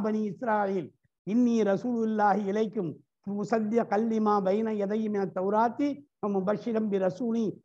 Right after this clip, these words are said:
யஅதி மின் பஅதி இஸ்முஹு அஹ்மத்." ஹதரத் ஈசா அலைஹிஸ்ஸலாம் சொன்னாங்க, சூரா சஃப் சொல்கிறது,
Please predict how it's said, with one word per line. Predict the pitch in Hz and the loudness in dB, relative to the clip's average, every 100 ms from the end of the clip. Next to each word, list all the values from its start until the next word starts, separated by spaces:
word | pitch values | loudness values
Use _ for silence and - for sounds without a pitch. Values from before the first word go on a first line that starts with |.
| _ - | _ -2
யஅதி | 196 - 240 254 | -2 0 0 2
மின் | 233 208 | 0 0
பஅதி | 196 247 254 | 0 2 2
இஸ்முஹு | 226 226 240 226 220 - | 0 -2 0 0 -2 -2
அஹ்மத்." | 208 - 277 254 233 135 - _ _ _ _ _ _ _ _ | -4 -2 -2 0 -2 -6 -14 _ _ _ _ _ _ _ _
ஹதரத் | 170 185 185 | -2 0 0
ஈசா | 220 240 | 2 4
அலைஹிஸ்ஸலாம் | 226 220 202 | 4 0 -2
சொன்னாங்க, | 220 196 | -2 -2
சூரா | 233 196 | 0 0
சஃப் | 170 196 254 | 0 -4 -4
சொல்கிறது, | 185 214 196 165 | -4 -2 0 0